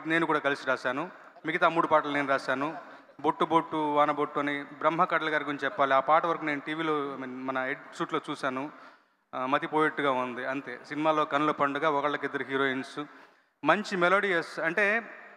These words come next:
ఇవాల్టి ఒక లెక్కలో ఇలాంటి ఒక మెలోడీ పాటని ట్యూన్ ఎంచుకోవటం, యాక్చువల్గా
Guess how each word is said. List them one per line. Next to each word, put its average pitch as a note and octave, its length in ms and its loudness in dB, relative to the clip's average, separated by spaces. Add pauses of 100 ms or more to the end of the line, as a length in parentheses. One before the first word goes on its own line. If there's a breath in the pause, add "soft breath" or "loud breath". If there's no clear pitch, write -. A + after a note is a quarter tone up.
(180)
ఇవాల్టి F#3+ 500 2
ఒక F#3 200 0
లెక్కలో F#3 840 4
ఇలాంటి F3 240 0
ఒక D#3+ 100 -2
మెలోడీ F3+ 320 2
పాటని F#3 340 2
ట్యూన్ F3+ 220 -4
ఎంచుకోవటం, E3 560 0
యాక్చువల్గా E3+ 440 -2